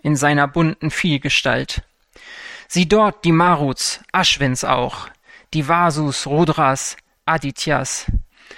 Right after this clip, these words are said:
und andere Wesen ohne Zahl, die nie ein Sterblicher ermaß.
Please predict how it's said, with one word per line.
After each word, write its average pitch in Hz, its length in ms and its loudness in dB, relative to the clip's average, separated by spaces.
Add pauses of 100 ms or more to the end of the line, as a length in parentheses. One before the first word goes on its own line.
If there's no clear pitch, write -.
(160)
und - 240 2
andere 208 380 4
Wesen 147 380 2
ohne 151 360 2
Zahl, 131 560 0 (220)
die 135 140 0
nie 160 300 4
ein 139 180 0
Sterblicher - 640 -4
ermaß. 131 760 -2